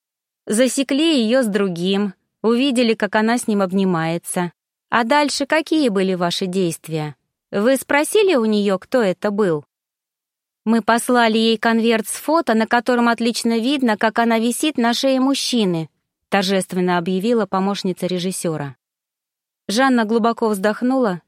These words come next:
и, помотав головой, закатила глаза. «Боже мой, какой идиотизм! Детский сад, честное слово!» «Согласен», с презрением глядя на двух идиотов, сказал Кирилл.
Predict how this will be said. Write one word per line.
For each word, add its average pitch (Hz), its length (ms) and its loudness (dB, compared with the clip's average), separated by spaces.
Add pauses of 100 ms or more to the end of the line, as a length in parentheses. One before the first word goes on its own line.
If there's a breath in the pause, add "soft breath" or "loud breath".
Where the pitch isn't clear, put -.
и, 196 140 -4
помотав 214 480 0
головой, 208 460 0
закатила 202 540 -4
глаза. 185 520 -4 (880)
«Боже 214 460 0
мой, 185 300 0
какой 285 600 -2
идиотизм! 226 880 -2 (360)
Детский 277 600 -2
сад, 233 340 0
честное 311 560 0
слово!» 233 680 0 (720)
«Согласен», 170 1000 0 (340)
с - 120 -12
презрением 196 680 0
глядя 185 340 -2
на 180 140 0
двух 180 240 -6
идиотов, 190 520 -2
сказал 185 440 -2
Кирилл. 160 500 -4